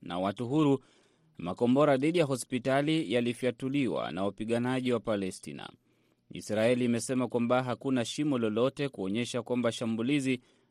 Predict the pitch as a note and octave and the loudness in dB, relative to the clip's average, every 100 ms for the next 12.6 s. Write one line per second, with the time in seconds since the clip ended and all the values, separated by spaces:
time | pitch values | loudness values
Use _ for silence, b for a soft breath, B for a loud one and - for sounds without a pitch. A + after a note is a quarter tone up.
0 | - - D#2+ G#2 - C3 A#2+ A2+ A#2 A2+ | -14 -6 -2 -2 0 2 2 -2 -4 -2
1 | G#2 G#2+ A2+ A#2+ B2+ C3 A#2+ G2 _ _ | -2 -4 -2 0 2 4 2 0 _ _
2 | _ _ _ - - A2 B2 C3 B2 A#2+ | _ _ _ -14 -4 2 4 4 0 0
3 | A#2 C3 D3+ B2+ A#2 C3 C3 A#2 - C3 | 0 2 2 2 0 0 0 0 0 0
4 | C#3 C3 A#2 A#2 - A#2 A#2+ C3 D3 D#3 | 2 2 2 0 -2 0 2 2 0 -2
5 | - D2 G#2+ B2 A2+ A2+ A#2 C#3 - - | -4 -4 -2 2 2 4 2 2 0 -2
6 | C#3 B2 A#2+ C3+ B2+ C#3 C3+ C#3 D3 B2 | 2 2 4 2 0 0 2 2 2 2
7 | G2+ G#2+ C3 C3 A#2+ B2+ C#3+ C#3 B2+ - | 2 2 2 2 2 2 2 2 0 -8
8 | b b b - E2+ G2+ B2 B2 C3+ C#3 | b b b -6 -2 0 0 2 2 2
9 | D#3+ F3+ - C3 B2 B2 A#2 C#3 D3+ C#3 | 4 2 2 0 0 -2 -2 -2 2 2
10 | A#2 A#2+ C#3 C#3 A#2 B2 A#2 A#2+ B2+ A#2+ | 0 -4 -2 0 0 0 2 2 2 0
11 | B2+ B2+ C#3+ B2 G2+ F#2+ G2+ F#2 F#2+ C3 | 2 0 2 2 0 -2 -6 -6 -4 -4
12 | A#2+ F2+ C#2 G#2+ C3+ | -2 -2 0 2 0